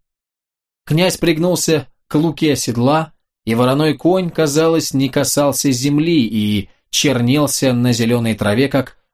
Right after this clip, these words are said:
летающая над землёю ласточка. Татары стали уже отставать. Кмицец бросил пистолеты, чтобы облегчить коня,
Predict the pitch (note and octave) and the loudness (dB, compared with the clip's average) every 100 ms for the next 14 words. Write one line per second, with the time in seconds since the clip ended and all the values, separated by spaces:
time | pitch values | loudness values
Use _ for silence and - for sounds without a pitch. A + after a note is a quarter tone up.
0 | - B2+ D3 D3+ D3 C3 - C#3 C3 B2+ | -2 0 2 2 2 0 0 0 0 -2
1 | B2 A#2+ A#2 A2 G#2 F#2 - D#2 - - | 0 0 2 0 0 -2 -6 -10 -14 -14
2 | - _ _ _ _ _ _ _ _ _ | -20 _ _ _ _ _ _ _ _ _
3 | _ A#2 C3+ C#3+ C#3 - B2+ C3 A#2+ G#2+ | _ -4 0 0 0 -2 0 0 0 -2
4 | - - G#2+ F#2+ - - _ _ _ _ | -4 -4 -2 -2 -6 -14 _ _ _ _
5 | _ _ _ - C3+ C#3 D#3 B2+ C3+ D3+ | _ _ _ -4 0 0 0 0 0 0
6 | - C3 C3 - B2 C3+ C3+ - B2+ C3 | 0 0 -2 0 0 0 0 -2 0 0
7 | - A#2+ C3 - C3+ - A2+ A2+ C#3+ C#3+ | 0 0 0 2 -2 -2 -2 0 0 -2